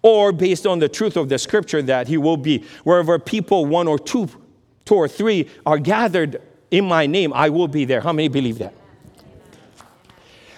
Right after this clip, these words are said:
Okay, we know that. So whenever we're going into the fellowship, whether a church or what has been described this morning, life, uh, groups or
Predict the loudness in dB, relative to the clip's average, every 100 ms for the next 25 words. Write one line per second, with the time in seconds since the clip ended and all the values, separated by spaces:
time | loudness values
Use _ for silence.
0 | 2 4 4 2 2 0 -2 -6 -20 -20
1 | _ _ _ _ _ -20 -20 0 4 4
2 | 4 4 2 2 0 2 2 2 -2 -2
3 | -2 -2 -2 -2 -2 -2 -2 -4 -10 -14
4 | -20 _ _ _ _ _ _ _ _ 2
5 | 4 2 -2 -2 0 2 2 -2 -4 0
6 | 2 2 0 0 -8 -2 0 0 -2 -2
7 | -2 -2 0 0 2 -2 -2 -2 -2 0
8 | 0 0 2 2 2 0 -6 -6 0 0
9 | -2 -4 -4 -6 -4 -2 -2